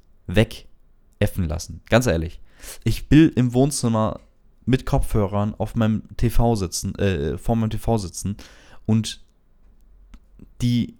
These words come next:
grafisch beste Experience haben, die mir dieses Spiel bieten kann. Und deswegen hätte ich auch sowieso die dreißig F P S genommen, deswegen finde ich das auch eine gute Ent-, Designentscheidung. Ich find's persönlich auch halt nicht störend. So, ich kann, bei solchen Spielen bin ich komplett fein mit dreißig F P S.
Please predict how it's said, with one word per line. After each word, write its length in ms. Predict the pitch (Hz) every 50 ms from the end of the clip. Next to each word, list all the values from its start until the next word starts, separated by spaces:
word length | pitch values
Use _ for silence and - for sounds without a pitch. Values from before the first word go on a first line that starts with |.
| - - -
grafisch 520 | 113 110 113 131 143 - 143 139 - - - - -
beste 600 | 127 143 - - - - 135 135 135 135 131 - - - _ -
Experience 680 | - - - - - 117 120 117 104 87 85 - - -
haben, 340 | 85 82 80 80 80 - - - - - - - -
die 60 | 107
mir 100 | 107 104
dieses 160 | 104 101 101
Spiel 200 | - - - 110
bieten 260 | 98 95 - - 90
kann. 220 | 90 95 98 - - - - - - - - - - - - - -
Und 220 | 101 101 95 90 113
deswegen 260 | 110 110 120 117 117
hätte 100 | 113 113
ich 100 | - -
auch 120 | 107 104
sowieso 320 | - 120 127 131 117 117 113
die 100 | 104 101
dreißig 260 | - 107 101 - 90
F 120 | 107 -
P 80 | - -
S 140 | 107 - -
genommen, 360 | 113 110 104 104 104 104 101
deswegen 300 | 104 101 - 107 104 101
finde 160 | - 120 113
ich 40 | 113
das 140 | 110 101 -
auch 100 | - 107
eine 140 | 107 104
gute 200 | 101 113 113 -
Ent-, 200 | 98 95 87 90
Designentscheidung. 760 | 101 95 104 101 117 127 120 117 - 117 110 104 104 104 104 - - - - - - -
Ich 200 | 127 123 - -
find's 240 | - 147 147 -
persönlich 420 | - 139 127 117 120 127 139 139 -
auch 160 | 117 113 -
halt 160 | 123 113 -
nicht 160 | - 107 -
störend. 400 | - - - 139 151 107 85 - - -
So, 200 | - - 90 87 -
ich 160 | - - -
kann, 340 | - - 120 127 143 147 143 - - - - - - - - -
bei 120 | 110 110
solchen 360 | - 110 113 127 165 - 139
Spielen 560 | - - - 123 123 120 117 120 120 113 -
bin 140 | - - 120
ich 180 | 120 117 - -
komplett 320 | - 120 120 147 160 -
fein 320 | - - - 127 135 156 147
mit 120 | 135 -
dreißig 280 | 117 107 110 - - -
F 100 | - -
P 80 | -
S. 360 | - - 110 - - - -